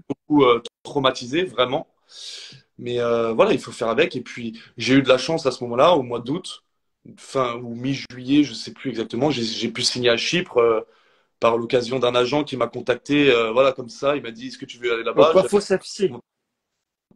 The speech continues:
Speaker 1: Paphos F C, j'avais rien du tout. Et voilà, il me dit, « Tu veux signer à Chypre ? » Je dis, « Pourquoi pas ? » Il m'envoie un billet d'avion, il me dit, « Va faire un essai. » Je lui dis, « Mais j'ai pas le billet retour, là. » Il me dit, « Non, t'as pas compris.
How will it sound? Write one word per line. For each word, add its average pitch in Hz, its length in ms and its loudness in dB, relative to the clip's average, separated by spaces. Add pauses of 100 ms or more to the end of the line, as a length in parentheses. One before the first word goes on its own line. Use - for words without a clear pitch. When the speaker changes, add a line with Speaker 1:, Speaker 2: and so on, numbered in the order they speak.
(120)
Speaker 1:
Paphos 135 160 4
F 135 200 4
C, 120 280 2
j'avais 123 240 4
rien 131 200 2
du 127 140 -10
tout. 196 280 -8 (640)
Et 120 180 -6
voilà, 143 220 0
il 123 100 -8
me 120 60 -14
dit, « 120 300 -10
Tu - 120 -16
veux 123 80 -12
signer 120 320 -8
à 110 220 0
Chypre ? » 190 320 -6
Je - 80 -16
dis, « - 80 -16
Pourquoi - 340 -2
pas ? » 175 260 6
Il 135 60 0
m'envoie 120 300 2
un 131 40 2
billet 135 240 2
d'avion, 135 460 0
il 151 80 -4
me 135 60 -10
dit, « 123 100 -14
Va 127 100 2
faire 139 200 0
un 131 100 -2
essai. » 165 340 -2 (680)
Je 120 100 -10
lui 139 80 -2
dis, « 156 140 -8
Mais 147 240 4
j'ai 139 120 -2
pas 147 120 4
le 143 60 2
billet 139 200 0
retour, 175 380 2
là. » 156 140 2
Il 135 40 -8
me 135 60 -16
dit, « 139 120 -18
Non, 196 160 -2
t'as 156 100 -4
pas 339 120 0
compris. - 400 -2